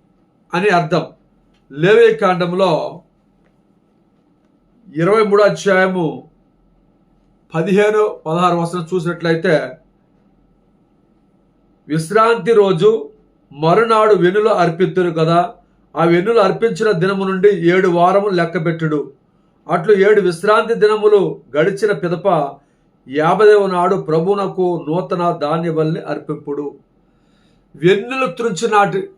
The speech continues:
రోజు నుంచి విశ్రాంతి దినము, దినములో ఏడు వారం లెక్క పెట్టాలి. వెన్నులు త్రుంచిన దినం ఏమిటంటే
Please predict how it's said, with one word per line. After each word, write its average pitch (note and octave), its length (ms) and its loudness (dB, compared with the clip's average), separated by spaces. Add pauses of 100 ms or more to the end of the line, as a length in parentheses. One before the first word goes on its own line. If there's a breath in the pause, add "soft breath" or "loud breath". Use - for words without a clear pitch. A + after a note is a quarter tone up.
(180)
రోజు E3 240 0
నుంచి E3 560 -2 (2250)
విశ్రాంతి A#3+ 540 0
దినము, G3+ 640 0 (1080)
దినములో F#3 800 0 (280)
ఏడు G3 360 4
వారం G3 400 2
లెక్క F3+ 260 -4
పెట్టాలి. D#3+ 320 -6 (1600)
వెన్నులు G#3+ 300 2
త్రుంచిన A3+ 400 -6
దినం G#3 340 2
ఏమిటంటే F#3 420 -2